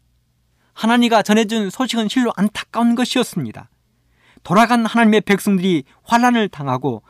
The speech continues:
능욕을 받으며 예루살렘 성문들은 여전히 불타 없어진 채로 황량하게 남아있다는 것입니다. 사실 어쩌면 느헤미야는 단 한 번도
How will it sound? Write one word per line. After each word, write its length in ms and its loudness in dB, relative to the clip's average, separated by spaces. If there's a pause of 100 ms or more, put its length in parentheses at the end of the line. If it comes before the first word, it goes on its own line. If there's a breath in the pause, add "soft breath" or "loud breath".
(180 soft breath)
능욕을 400 4
받으며 500 -4 (320 soft breath)
예루살렘 520 0
성문들은 560 0
여전히 380 -2 (220 soft breath)
불타 500 -4
없어진 440 -4
채로 280 0 (240 soft breath)
황량하게 640 -2
남아있다는 540 -6
것입니다. 460 -16 (1500)
사실 520 -8 (840 soft breath)
어쩌면 420 2
느헤미야는 680 -2
단 160 -8
한 280 -8
번도 480 -2